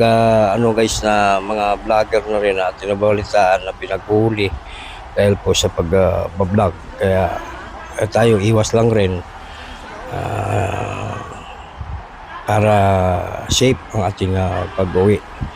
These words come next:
Okay, guys, at, ah, samahan nyo ako at, ah, i-, ah,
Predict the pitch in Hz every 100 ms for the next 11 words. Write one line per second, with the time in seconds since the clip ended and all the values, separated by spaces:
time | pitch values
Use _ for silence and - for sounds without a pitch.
0 | - - - - 143 170 185 190 - 170
1 | - 151 143 139 143 143 147 147 131 -
2 | 135 127 117 110 110 107 98 110 107 107
3 | 98 95 92 90 87 87